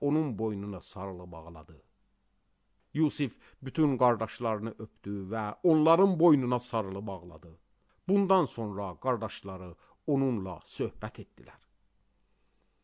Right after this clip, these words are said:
Yusifin qardaşlarının gəlməsi barədə Fironun sarayına xəbər çatdı. Bu xəbər Fironun və onun əyanlarının xoşuna gəldi. Firon Yusifə dedi:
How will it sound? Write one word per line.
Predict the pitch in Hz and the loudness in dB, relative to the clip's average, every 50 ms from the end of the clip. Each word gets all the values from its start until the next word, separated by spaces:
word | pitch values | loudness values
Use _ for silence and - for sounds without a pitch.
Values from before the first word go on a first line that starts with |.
| _ _ _ _ _ _ _ _ _ _ _ _ _ _ _ _ _ _ _ _ _ _ _ _ _ _ _ _ _ _ | _ _ _ _ _ _ _ _ _ _ _ _ _ _ _ _ _ _ _ _ _ _ _ _ _ _ _ _ _ _
Yusifin | 208 254 240 - 233 240 175 269 262 254 | 2 4 4 6 4 4 4 4 4 6
qardaşlarının | 247 233 220 190 196 202 - - 190 190 190 180 175 196 202 196 156 123 | 6 4 4 4 2 0 0 2 2 2 2 4 4 4 4 4 2 2
gəlməsi | 180 180 170 160 165 151 - 185 180 | 0 0 0 -2 -4 -4 -4 -4 0
barədə | 160 156 143 127 120 120 - 135 139 139 123 | 2 2 2 2 0 -2 0 0 0 0 0
Fironun | - - 196 185 160 - - 180 185 214 214 | -4 -4 -2 -2 -2 4 4 4 6 6 2
sarayına | 185 - - 151 139 127 120 110 101 107 117 113 | 0 -2 -2 0 2 2 2 2 0 -2 -4 -6
xəbər | - - 107 87 110 113 104 - | -8 -12 -8 -6 -6 -6 -6 -8
çatdı. | - - 80 69 _ _ _ - _ _ _ _ _ _ _ _ _ _ _ - | -14 -20 -20 -20 _ _ _ -20 _ _ _ _ _ _ _ _ _ _ _ 0
Bu | 180 180 | 0 4
xəbər | 185 175 147 131 147 147 123 | 4 2 4 4 4 2 2
Fironun | - - 147 127 - 156 147 143 139 131 120 - - - _ _ | 2 -2 -2 0 2 2 2 2 2 0 -2 -4 -10 -20 _ _
və | 170 180 175 - - | -4 -4 -4 2 4
onun | 214 208 233 254 262 240 - - | 6 8 8 8 6 4 2 0
əyanlarının | 175 180 170 156 139 135 135 131 127 123 120 113 107 98 107 120 123 113 95 | 0 2 2 2 2 2 0 0 2 2 2 0 0 -2 -4 -4 -4 -6 -8
xoşuna | - - 120 110 - - 104 107 98 | -8 -12 -12 -12 -10 -10 -10 -10 -10
gəldi. | 90 87 76 71 - - _ _ _ _ _ _ _ _ _ _ _ _ _ _ _ _ _ _ | -12 -14 -18 -20 -20 -20 _ _ _ _ _ _ _ _ _ _ _ _ _ _ _ _ _ _
Firon | - 160 160 143 - 151 156 147 | 0 0 0 2 2 2 0 2
Yusifə | 139 127 127 113 - - 123 - 127 117 107 | 2 0 -2 -4 -6 -8 -6 -4 -4 -4 -4
dedi: | 113 104 98 104 92 - | -4 -6 -6 -8 -8 -10